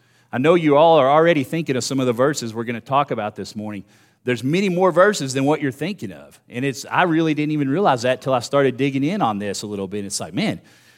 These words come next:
you can literally start cherry-picking verses on this topic and, and just go find verses where the, some kind of competition metaphor is used in whatever is being taught. There's a bunch of 'em.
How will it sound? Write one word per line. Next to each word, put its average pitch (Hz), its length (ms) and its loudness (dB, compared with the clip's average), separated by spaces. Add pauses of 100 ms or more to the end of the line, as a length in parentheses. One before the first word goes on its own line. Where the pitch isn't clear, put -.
(200)
you 120 100 -4
can 127 220 0
literally 156 380 4
start 147 360 0
cherry-picking 147 640 0
verses 127 460 0
on 113 140 -4
this 113 180 -6
topic 117 460 -2
and, 101 260 -6 (160)
and 107 100 -12
just 113 200 -12
go 139 160 2
find 135 280 0
verses 120 460 0
where 113 180 0
the, 113 180 -10
some 160 260 -2
kind 156 260 0
of 117 160 -2 (260)
competition 151 800 -2
metaphor 127 560 0
is 104 220 -8
used 139 540 -2 (340)
in 113 140 -8
whatever 143 420 4
is 117 140 -2
being 135 240 -4
taught. 143 340 -2
There's 101 140 -6
a 92 40 -6
bunch 185 380 -2
of 87 180 -6
'em. 78 140 -20